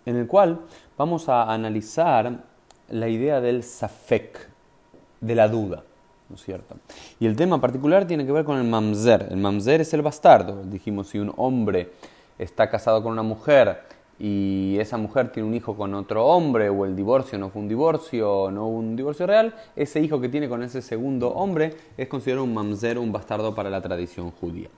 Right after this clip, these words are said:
Ahora bien, ese, cuando es un mamzer vadai, cuando es un, sabido que es un bastardo y no hay ninguna duda,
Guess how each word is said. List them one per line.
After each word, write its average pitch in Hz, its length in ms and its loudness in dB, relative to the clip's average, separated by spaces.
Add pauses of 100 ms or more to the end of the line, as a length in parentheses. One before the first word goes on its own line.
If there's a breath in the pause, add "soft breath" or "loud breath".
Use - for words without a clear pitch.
(340 loud breath)
Ahora 127 240 10
bien, 92 380 0
ese, 120 560 2
cuando 92 280 2
es 123 160 0
un 123 200 0
mamzer 101 460 2
vadai, 123 720 4
cuando 101 300 -6
es - 160 -10
un, - 140 -14
sabido 131 480 0
que 107 80 -6
es - 80 -12
un 113 80 -4
bastardo 139 400 0
y 107 80 -2
no 101 140 -4
hay 117 100 -4
ninguna 113 380 -4
duda, 190 400 4